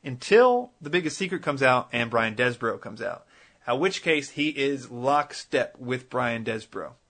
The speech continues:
And he, he, and when he first came out with The Biggest Secret, Secret, a little side note, he had one of those gods in there named Varishna. And I've talked about this for a while because it was one of the things that originally, uh, uh, you know, got me into the New Age movement, is this god Varishna.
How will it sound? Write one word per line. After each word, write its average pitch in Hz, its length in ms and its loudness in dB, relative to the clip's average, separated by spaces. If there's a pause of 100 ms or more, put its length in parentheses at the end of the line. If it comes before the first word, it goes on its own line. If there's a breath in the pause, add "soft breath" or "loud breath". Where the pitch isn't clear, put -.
(600 loud breath)
And 123 540 2 (120)
he, 220 460 -4
he, - 320 -6 (220)
and 175 200 -2
when 170 140 0
he 170 60 2
first 277 260 2
came 208 100 2
out 170 80 4
with 139 100 0
The 131 40 -8
Biggest 135 240 -2
Secret, 123 380 -4
Secret, 170 240 -2
a 123 40 -2
little 123 120 -2
side 147 280 4
note, 120 180 -4
he 151 180 -4
had 180 280 2
one 151 200 -2
of 143 60 -4
those 117 360 -2 (320)
gods 120 720 -2 (300 soft breath)
in 127 160 -6
there 117 180 2
named 110 280 -4
Varishna. 117 760 -4
And 117 80 -4
I've 120 100 -6
talked 151 220 0
about 120 160 -2
this 117 140 -12
for 120 120 -8
a 107 60 -4
while 107 220 0
because 113 200 -8
it 113 40 -14
was 110 100 -14
one 123 140 -4
of 110 60 -6
the 107 60 -14
things 113 200 -10
that 107 160 -10 (340 loud breath)
originally, 110 800 -4
uh, - 460 -8 (300)
uh, 90 380 -4 (100)
you 120 120 -10
know, 117 60 -10
got 117 260 -2
me 117 160 -6
into 113 160 -10
the 113 80 -10
New 110 180 -6
Age 107 220 -10
movement, 120 360 -6
is 110 120 -14
this 117 140 -10
god 147 300 -4
Varishna. 120 680 -6